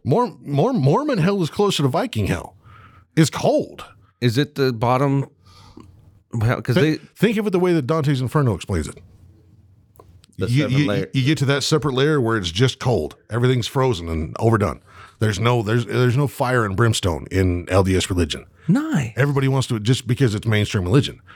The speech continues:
Speaker 2: Yeah.
Speaker 1: So everybody's like, "Oh, fucking the Baptists are fire and brimstone and shit." No. Mm-mm.
Speaker 2: We're
Speaker 1: Yeah.
Speaker 2: frozen.
Speaker 1: Yep. Hell is cold.
Speaker 2: Oh, this is gonna be a fun one.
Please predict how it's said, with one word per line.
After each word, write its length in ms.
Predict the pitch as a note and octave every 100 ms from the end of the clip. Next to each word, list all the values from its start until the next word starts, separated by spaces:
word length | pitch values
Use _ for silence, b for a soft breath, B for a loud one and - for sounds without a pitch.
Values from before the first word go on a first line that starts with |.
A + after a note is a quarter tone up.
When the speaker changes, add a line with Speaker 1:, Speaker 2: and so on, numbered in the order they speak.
| B -
Speaker 2:
Yeah. 160 | G#2
Speaker 1:
So 120 | D2+ A#2+
everybody's 320 | A2+ A#2 G#2+
like, 120 | G#2+
"Oh, 160 | D#3+ G2+
fucking 240 | A#2+ F#2+
the 60 | F2+
Baptists 440 | G#2+ A#2 A2 G2+
are 60 | G2
fire 320 | - G#2+ A2+
and 100 | G2
brimstone 320 | A#2+ C3 A#2
and 80 | G2
shit." 260 | A2+ F#2 -
No. 80 | C3+
Mm-mm. 400 | - A#2 - - - - F2
Speaker 2:
We're 340 | A2 D#3 D#2+ - -
Speaker 1:
Yeah. 160 | A2 G#2
Speaker 2:
frozen. 480 | G2+ B2+ A2 C#2+ F2
Speaker 1:
Yep. 180 | C3+
Hell 240 | - A#2 C3+
is 100 | F#2
cold. 640 | - - C#3+ G2 C#2+ - - - -
Speaker 2:
Oh, 760 | A#3 F4+ F4+ F3+ A#2+ B2 A2 - - B B
this 100 | - D4
is 40 |
gonna 180 | C#4+ E2
be 100 | D2+
a 20 |
fun 340 | - - D#2 D2
one. 200 | C#2